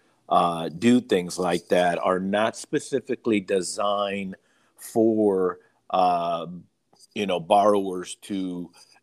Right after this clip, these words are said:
do an A D U or a junior A D U. They're just, you know, either cash out refis, uh, taking a closeout second, uh, heloc, uh, you know, for them to do that, but it's not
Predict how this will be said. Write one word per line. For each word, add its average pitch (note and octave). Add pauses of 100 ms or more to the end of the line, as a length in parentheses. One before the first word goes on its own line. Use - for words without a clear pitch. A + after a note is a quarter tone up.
(120)
do A2+
an F2+
A F2+
D E2+
U F2+
or F2
a E2+
junior F2+
A F2
D E2+
U. E2+
They're E2
just, G2 (340)
you G#2
know, F#2+
either G2+ (180)
cash A#2+
out G#2+
refis, G2+ (260)
uh, F#2
taking G#2+
a F#2+
closeout G#2
second, G2+ (340)
uh, E2+
heloc, G2+ (320)
uh, F#2 (180)
you A2+
know, F2 (100)
for G#2
them G#2
to G2
do G#2
that, E2+
but F#2+
it's F#2
not A2